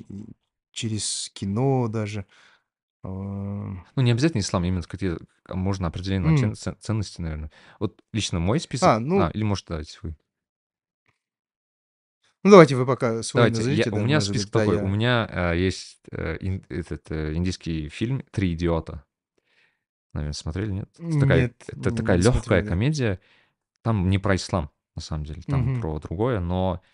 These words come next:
Speaker 2: смотря его, я просто увидел дружбу трех друзей, которые там очень так дружно и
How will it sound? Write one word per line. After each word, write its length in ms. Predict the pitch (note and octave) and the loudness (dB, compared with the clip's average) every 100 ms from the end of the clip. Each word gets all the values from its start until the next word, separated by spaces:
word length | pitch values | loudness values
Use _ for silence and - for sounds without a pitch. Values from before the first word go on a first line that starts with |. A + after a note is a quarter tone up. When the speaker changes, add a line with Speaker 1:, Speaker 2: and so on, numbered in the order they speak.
| _ _ _ _ _ | _ _ _ _ _
Speaker 2:
смотря 440 | - - G2+ A2 F#2 | -10 -4 -2 0 2
его, 580 | F2 F#2 C3 F3 - _ _ _ - | 2 2 0 -2 -6 _ _ _ -6
я 140 | F2+ | -6
просто 340 | - G2 - F2 | -4 -4 -4 -4
увидел 420 | F#2+ F#2+ E2+ D2+ | -2 -2 -4 -4
дружбу 360 | F2+ G2 F2 | -6 -4 -6
трех 240 | D#2+ G2 - | -8 -8 -6
друзей, 360 | E2 F2 A#2+ C#3+ | -6 -4 -4 -6
которые 540 | G2 - F2 E2 D#2 - | -8 -6 -6 -6 -8 -12
там 460 | E2 D2+ D2 D2+ - - - | -12 -10 -12 -14 -20 -20 -14
очень 400 | F2 F2+ E2+ D#2 | -12 -10 -10 -10
так 160 | - E2+ | -12 -8
дружно 680 | F#2 G#2 G2+ F2 E2 D#2 - _ - | -4 -4 -4 -4 -6 -8 -14 _ -16
и 380 | - G2+ F#2 - | -8 -4 -4 -6